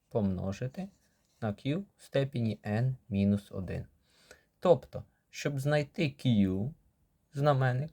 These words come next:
нашої геометричної прогресії, у нас є четвертий та перший. Я пропоную використати їх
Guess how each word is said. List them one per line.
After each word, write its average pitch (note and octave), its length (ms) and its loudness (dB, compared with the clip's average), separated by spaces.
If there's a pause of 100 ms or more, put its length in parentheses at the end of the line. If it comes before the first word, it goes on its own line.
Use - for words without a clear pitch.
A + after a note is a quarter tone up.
нашої C3 340 -4
геометричної B2+ 680 0
прогресії, A2+ 600 0
у - 80 0
нас C3 360 0
є A2+ 220 0 (520)
четвертий G2+ 840 2 (140)
та - 120 -4
перший. - 460 -4 (400)
Я G3 140 0
пропоную C#3+ 680 -2 (1400)
використати G#2 720 -6 (2250)
їх F#3 360 -4